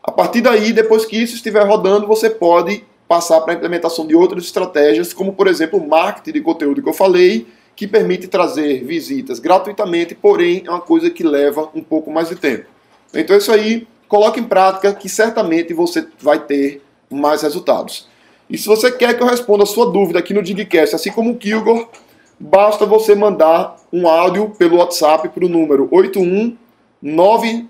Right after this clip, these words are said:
nove sete três cinco zero sete nove sete. Manda um áudio pra lá,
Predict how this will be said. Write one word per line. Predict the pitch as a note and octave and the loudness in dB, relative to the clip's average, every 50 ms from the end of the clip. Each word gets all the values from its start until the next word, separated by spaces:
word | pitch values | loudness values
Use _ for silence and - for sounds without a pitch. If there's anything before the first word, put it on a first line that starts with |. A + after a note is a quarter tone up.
| _ _ _ | _ _ _
nove | - D3+ F3 F#3+ F#3 F#3 | -4 -2 0 0 0 0
sete | - F#3+ - F3+ - | 0 0 0 0 -2
três | - F#3+ F#3+ F3+ - | 0 0 2 2 0
cinco | - - D#3+ F3+ G3+ G3 - G#3 F#3+ | -6 -6 -6 -6 -6 -6 -6 -8 -8
zero | - D3 C3 E3 F3+ F#3+ F#3+ | -8 -4 0 2 2 2 2
sete | - - D#3+ D3+ D3 D3 | 0 0 2 2 2 2
nove | D#3+ F3 F3+ F3+ | 0 -2 -2 -2
sete. | - - E3+ E3 E3+ F#3 G3+ G#3 A3 A3+ A#3 - _ _ _ _ _ _ _ _ _ - | -2 0 2 2 2 2 2 0 -4 -10 -12 -12 _ _ _ _ _ _ _ _ _ -6
Manda | C#3+ E3 G3+ A#3 B3+ A#3+ A3+ - G#3 - - | 0 2 2 4 4 2 0 -2 -2 -4 -4
um | G3 G3+ F#3 | -2 0 2
áudio | E3+ D#3+ D3+ D3+ D3 C#3+ C3+ A#2+ | 4 4 4 4 2 0 -2 -2
pra | - - F#3 - | 0 2 2 4
lá, | E3 D#3+ D#3 D#3+ F3+ G#3 A#3 - | 4 4 4 2 0 -2 -6 -10